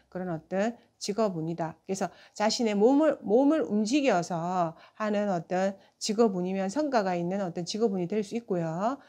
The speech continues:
그다음에, 어, 어쨌든 끝까지 내가 노력을 해서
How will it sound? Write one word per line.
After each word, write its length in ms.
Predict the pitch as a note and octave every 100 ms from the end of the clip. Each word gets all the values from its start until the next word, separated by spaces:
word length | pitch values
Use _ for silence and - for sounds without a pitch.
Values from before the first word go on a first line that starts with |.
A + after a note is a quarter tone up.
| _
그다음에, 640 | - F3 E3+ D#3+ G3 F#3 - - _ E3+
어, 300 | D#3+ D#3 D#3+
어쨌든 260 | F#3 G3+
끝까지 540 | - C4 - D4+ C#4 A3
내가 320 | E3 F3 F#3+
노력을 500 | G#3 C#4+ B3+ F#3+ F#3
해서 380 | G#3 - D#3+